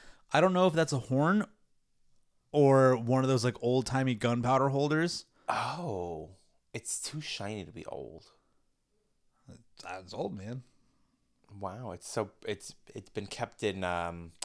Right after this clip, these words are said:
Speaker 1: Pristine
Speaker 2: mint
Speaker 1: condition.
Speaker 2: condition.
Speaker 1: Yeah. Now,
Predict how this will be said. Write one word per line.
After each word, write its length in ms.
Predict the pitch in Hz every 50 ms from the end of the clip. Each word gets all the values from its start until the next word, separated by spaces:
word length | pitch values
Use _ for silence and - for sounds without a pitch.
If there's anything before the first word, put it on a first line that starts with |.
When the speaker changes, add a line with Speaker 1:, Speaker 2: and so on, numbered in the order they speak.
| - - - - - - -
Speaker 1:
Pristine 340 | - 107 - - 123 117
Speaker 2:
mint 180 | 117 120 127 123
Speaker 1:
condition. 240 | 123 113 113 113 113
Speaker 2:
condition. 400 | 123 117 113 - - - - 120
Speaker 1:
Yeah. 240 | 120 110 107 104 107 104 - - - - _ _ - - - - - - - - - - - - - - - - - - - - -
Now, 340 | 120 127 123 117 110 -